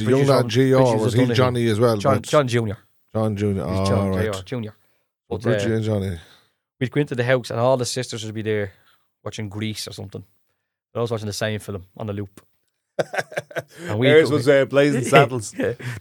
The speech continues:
Speaker 2: watching Grease. No, that, that, that explains where you, where you are. You're
Speaker 3: Yeah,
Speaker 2: watching
Speaker 3: yeah.
Speaker 2: Blazing Saddles on a, on a, on a, <laughs> on a loop. <laughs> But, uh, we'd go into the
Speaker 3: Sheriff
Speaker 2: house,
Speaker 3: is a nit.
Speaker 2: and I was like,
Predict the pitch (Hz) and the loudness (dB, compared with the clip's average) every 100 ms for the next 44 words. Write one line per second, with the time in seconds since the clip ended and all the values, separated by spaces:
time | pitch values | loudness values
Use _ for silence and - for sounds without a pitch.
0 | 156 156 139 131 131 120 - 156 160 - | -2 0 -2 0 0 -2 0 0 2 -4
1 | 160 - 165 - 185 208 - 180 185 151 | -4 0 0 4 2 2 2 4 4 4
2 | 156 156 139 165 156 143 143 135 139 120 | 4 6 4 2 0 4 4 4 2 0
3 | 135 131 127 127 147 143 139 151 151 135 | 2 2 4 4 2 2 2 2 2 0
4 | 120 - 123 120 123 123 - 202 - - | 0 0 0 0 0 -2 -2 -2 2 2
5 | 202 175 175 196 185 262 277 277 311 - | 4 0 2 2 2 2 4 4 -2 -4
6 | - - - - 415 262 - - - 147 | -4 -4 -8 -8 -2 0 0 -6 -6 0
7 | 139 143 127 120 - - - - 135 - | 4 6 6 6 -6 -16 -20 -4 -2 0
8 | 143 165 156 - 151 147 233 226 208 220 | 2 2 2 6 8 6 4 2 0 0
9 | 254 208 - _ 135 131 127 123 139 - | -2 -2 -6 _ -2 0 -2 -2 -4 -6